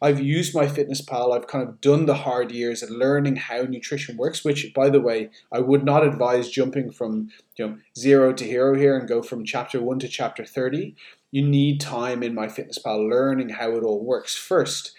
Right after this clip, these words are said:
to be able to get to this kind of decision making, um, that I, that I've done. But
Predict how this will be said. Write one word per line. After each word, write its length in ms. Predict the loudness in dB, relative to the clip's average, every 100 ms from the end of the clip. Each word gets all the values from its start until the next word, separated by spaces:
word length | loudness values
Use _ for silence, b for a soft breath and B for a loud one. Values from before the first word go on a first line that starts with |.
| b
to 100 | -8
be 160 | -2 4
able 260 | 4 4
to 100 | 0
get 220 | -2 -4 -4
to 100 | -4
this 220 | -4 -4
kind 180 | -6 -8
of 160 | -8
decision 420 | -10 -8 -8 -8
making, 380 | -8 -8 -12 -18 b b b -10
um, 140 | -6
that 140 | -2
I, 260 | -2 -4 -8 -8
that 140 | -4
I've 200 | -4 -4
done. 220 | -10 -14 -18 _ _ _ _ _ _ _ _ -18 -16 B B 2
But 360 | 2 2 -10